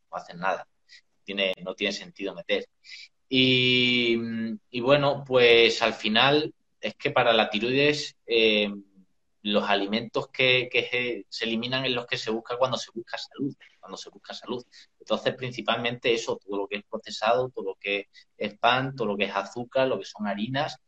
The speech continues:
todo lo que no es paleo, digamos, pues, pues fuera, principalmente eso. Depende también si es Hashimoto, si es subclínico, porque como he dicho, cada patología es un mundo y bueno, pues habría que ver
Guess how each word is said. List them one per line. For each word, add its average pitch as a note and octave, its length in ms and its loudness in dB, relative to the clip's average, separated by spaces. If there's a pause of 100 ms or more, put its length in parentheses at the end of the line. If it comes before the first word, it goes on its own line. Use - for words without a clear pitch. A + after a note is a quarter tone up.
(360)
todo G2+ 120 -4
lo G#2 100 2
que G#2 100 -2
no G#2 140 0
es - 140 -6
paleo, G#2+ 340 2
digamos, A#2 540 -2
pues, - 580 -4
pues - 160 -20
fuera, - 380 -2 (160)
principalmente - 640 -8
eso. - 260 -8 (300)
Depende C3+ 440 2
también D3 520 4 (160)
si - 180 -2
es D#3+ 100 2
Hashimoto, B2 720 0 (220)
si - 160 -8
es G#2 80 -4
subclínico, B2 640 -2
porque G2 280 -6
como F#2+ 220 -16
he F#2+ 80 -8
dicho, G#2 220 -6
cada G2+ 240 2
patología G2 680 -4 (500)
es G2 360 -2
un G#2+ 80 -4
mundo C#3 320 -2
y B2+ 40 2
bueno, A2 300 0
pues F#2+ 220 -2
habría G2 300 0
que G2+ 80 -2
ver G#2+ 280 0